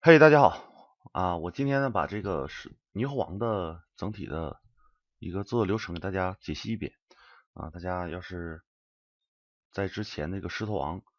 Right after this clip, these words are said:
啊，整体的一个制作过程中有不明白的地方呢，可以通过这节，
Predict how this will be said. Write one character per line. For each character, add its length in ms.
啊， 200
整 200
体 220
的 640
一 120
个 120
制 100
作 140
过 120
程 120
中 180
有 120
不 140
明 200
白 100
的 60
地 160
方 160
呢， 100
可 120
以 60
通 220
过 340
这 160
节， 260